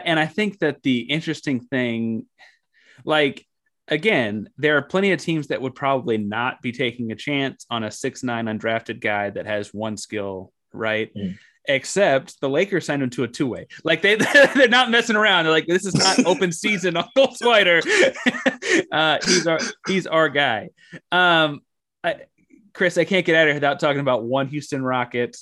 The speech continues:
Speaker 1: Um,
Speaker 2: You
Speaker 1: there are
Speaker 2: have
Speaker 1: a
Speaker 2: to.
Speaker 1: couple, there are a couple
Speaker 2: <laughs>
Speaker 1: of bright spots. I thought that Jabari played really well against San Antonio. And
Speaker 2: Mm.
Speaker 1: we've mentioned when we're talking about Giddey, how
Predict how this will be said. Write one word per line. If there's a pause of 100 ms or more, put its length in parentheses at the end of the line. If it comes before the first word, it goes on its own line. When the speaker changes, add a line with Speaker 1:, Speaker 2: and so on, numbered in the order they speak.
(360)
Speaker 1:
Um,
Speaker 2:
You
Speaker 1:
there
are
Speaker 2:
have
Speaker 1:
a
Speaker 2:
to.
Speaker 1:
couple,
there
are
a
couple
Speaker 2:
<laughs>
Speaker 1:
of (280)
bright
spots.
I
thought
that (280)
Jabari
played
really
well
against
San
Antonio. (420)
And
Speaker 2:
Mm.
Speaker 1:
we've
mentioned (100)
when
we're
talking
about
Giddey,
how